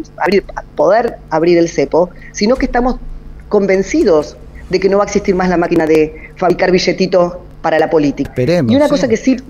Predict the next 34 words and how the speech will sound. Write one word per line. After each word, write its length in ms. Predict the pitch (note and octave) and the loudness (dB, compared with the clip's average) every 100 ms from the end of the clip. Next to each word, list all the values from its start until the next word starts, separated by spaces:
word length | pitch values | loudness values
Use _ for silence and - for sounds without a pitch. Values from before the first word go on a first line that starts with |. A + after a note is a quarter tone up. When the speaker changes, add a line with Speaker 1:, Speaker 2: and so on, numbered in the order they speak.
| - - - - | -20 -20 -16 -2
Speaker 1:
una 200 | A#3 B3+ | 2 2
cosa 220 | C4 C4 | 2 0
que 100 | G#3 | 0
sí, 220 | G3+ G#3 - - - | 0 -2 -2 -16 -8
pero 220 | - F3+ F3+ | 0 2 2
nosotros 360 | F3+ C#4+ E4+ | 2 2 0
sí, 200 | - D4+ | 4 2
no 80 | A#3 | 2
sé, 180 | - - - | 0 -6 -4
eh, 140 | D#3 D3 D3 | -6 -4 -2
hay 100 | G#3 | 0
que 80 | C#4+ | 0
esperarlo, 400 | - A3+ D#4 D4 | 2 2 2 2
pero 140 | F#3+ | 2
a 40 | F#3 | 2
ver, 240 | A3 - | 2 0
nosotros 300 | F3+ - F#4 | -4 0 2
no 80 | C4 | 2
hemos 140 | B3 | 2
fallado 440 | F#3 - D4 C4 - | -2 0 2 2 2
en 120 | F3+ | 0
ningún 280 | F#3+ G#3 F#4+ | 0 2 0
cumplimiento 520 | - G3 F3+ F3 F3 | 0 0 2 2 2
de 80 | E3+ | 0
la 120 | D#3 | 2
palabra 380 | D#3 E3 F3 E3+ | 0 2 2 4
de 80 | D#3+ | 4
lo 80 | D#3+ | 2
que 80 | |
hemos 160 | E3+ E3 | -2 -12
dicho 200 | F3 - | -8 -2
en 40 | |
la 60 | D#3 | -2
campaña. 540 | D3+ D3+ C#3 C#3 C#3 | 0 0 -2 0 -4